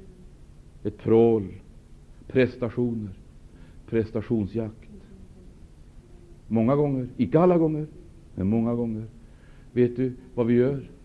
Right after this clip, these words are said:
Vi använder kristendomens namn, men i verkligheten så korsfäster vi på nytt Kristus.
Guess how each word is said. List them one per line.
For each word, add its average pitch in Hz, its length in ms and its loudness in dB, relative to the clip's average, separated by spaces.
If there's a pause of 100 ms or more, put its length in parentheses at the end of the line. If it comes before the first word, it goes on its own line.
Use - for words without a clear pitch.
(1200)
Vi 110 100 0
använder 113 380 0
kristendomens 107 680 -4
namn, 104 400 -6 (520)
men 101 140 -2
i 101 40 -2
verkligheten 101 680 -2 (200)
så 110 100 -10
korsfäster - 680 -6
vi 101 80 -8
på 104 100 -8
nytt 98 240 -6
Kristus. - 540 -12